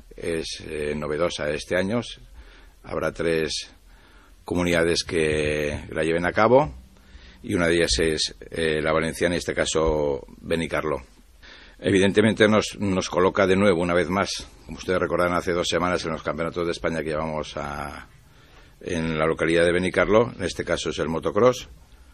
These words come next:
nos colocan en el punto más alto de la referencia a nivel deportivo.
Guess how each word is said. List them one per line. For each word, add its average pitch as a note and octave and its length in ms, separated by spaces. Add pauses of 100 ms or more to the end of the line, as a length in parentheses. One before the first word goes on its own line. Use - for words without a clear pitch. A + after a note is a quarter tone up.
(140)
nos - 160
colocan F2+ 440
en F2+ 160
el D2 300
punto D2+ 460
más D2+ 220
alto D#2 300
de E2+ 100
la D2+ 80
referencia D2+ 600
a - 20
nivel D2+ 300
deportivo. D2 600